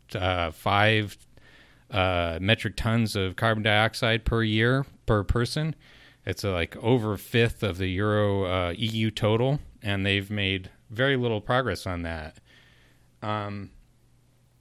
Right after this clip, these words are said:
and so I would say degrowth is not enough either, you know? I mean, it's maybe not even related to the problem.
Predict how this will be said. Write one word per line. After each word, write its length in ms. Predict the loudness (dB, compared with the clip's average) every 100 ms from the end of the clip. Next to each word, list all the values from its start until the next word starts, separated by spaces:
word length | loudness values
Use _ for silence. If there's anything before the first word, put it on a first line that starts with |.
| _ _ -12
and 140 | -6
so 120 | -2 4
I 100 | 6
would 140 | 6
say 240 | 6 6 6
degrowth 640 | 6 4 4 4 2 2
is 200 | -4 -6
not 200 | -4 -4 -4
enough 380 | -4 -8 -4
either, 480 | 0 2 2 -4 -8 -6
you 100 | -4
know? 160 | -4
I 120 | -4 -2
mean, 180 | 0
it's 180 | -2 -4
maybe 300 | 2 4 4
not 240 | 4 4 4
even 280 | 2 2 0
related 580 | 0 0 2 2 0
to 80 | -4
the 120 | -6
problem. 600 | -4 -2 -2 -4 -10 -14